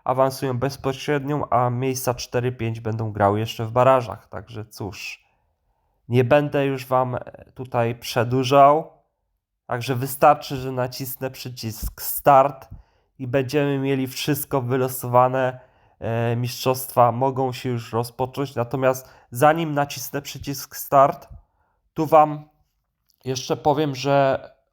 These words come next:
oczywiście dzisiaj można już wszys-, można mecze grać. Natomiast, e, e, dopiero jak dodam was wszystkich na grupki na Messengerze, a jest dwieście osób, także, no, musicie się uzbroić w cierpliwość, to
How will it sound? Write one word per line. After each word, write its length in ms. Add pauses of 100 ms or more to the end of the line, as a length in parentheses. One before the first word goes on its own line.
(100)
oczywiście 480
dzisiaj 340
można 280
już 120
wszys-, 360 (260)
można 360
mecze 280
grać. 380 (340)
Natomiast, 720
e, 40 (760)
e, 360
dopiero 560
jak 380 (140)
dodam 440
was 560
wszystkich 600
na 180
grupki 460
na 340
Messengerze, 880 (300)
a 140
jest 240
dwieście 460
osób, 300
także, 440
no, 220
musicie 440
się 180
uzbroić 560
w 60
cierpliwość, 760
to 380